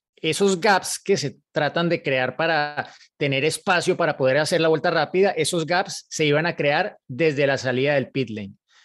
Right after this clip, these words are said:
porque era un sitio, digámoslo, que se prestaba para ello y no en la pista porque iba a resultar muy peligroso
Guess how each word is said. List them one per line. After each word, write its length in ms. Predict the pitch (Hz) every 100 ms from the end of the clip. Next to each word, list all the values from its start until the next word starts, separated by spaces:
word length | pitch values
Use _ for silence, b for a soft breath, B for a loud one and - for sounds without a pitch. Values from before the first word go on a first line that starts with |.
| b
porque 240 | - 123 131
era 80 | 139
un 80 |
sitio, 640 | 143 175 - 160 160 156 -
digámoslo, 520 | 135 123 131 160 156
que 100 | 160
se 140 | 151 165
prestaba 540 | 160 147 - 175 175
para 420 | 190 156 156 151
ello 220 | 143 156 -
y 120 | 180
no 160 | 180 185
en 80 | 190
la 160 | 190
pista 320 | 208 160 208
porque 220 | 202 - 143
iba 140 | 147
a 40 |
resultar 400 | 165 156 139 147 143
muy 200 | 156 147
peligroso 600 | 160 123 156 170 110